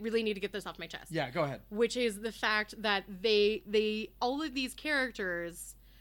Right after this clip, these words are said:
Speaker 1: um, 'cause, like, the, the two characters you're waiting to, for them to die are, um, are Iron Man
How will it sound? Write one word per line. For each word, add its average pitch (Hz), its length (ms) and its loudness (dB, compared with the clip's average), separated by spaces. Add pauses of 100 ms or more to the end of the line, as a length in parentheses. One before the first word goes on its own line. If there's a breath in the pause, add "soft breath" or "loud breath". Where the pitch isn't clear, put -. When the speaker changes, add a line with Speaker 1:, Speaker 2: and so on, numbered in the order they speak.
(560 soft breath)
Speaker 1:
um, 214 320 4
'cause, 254 160 -2
like, 262 220 0
the, 262 80 -2
the 214 220 -4
two 427 260 6
characters 320 420 0
you're 233 200 -2
waiting 294 480 0
to, 277 180 -6 (200)
for 269 140 -2
them 240 240 0
to 233 200 -6
die 160 480 4 (640 soft breath)
are, 202 640 4 (720)
um, 180 560 0 (880)
are 214 260 4
Iron 285 380 4
Man 247 500 2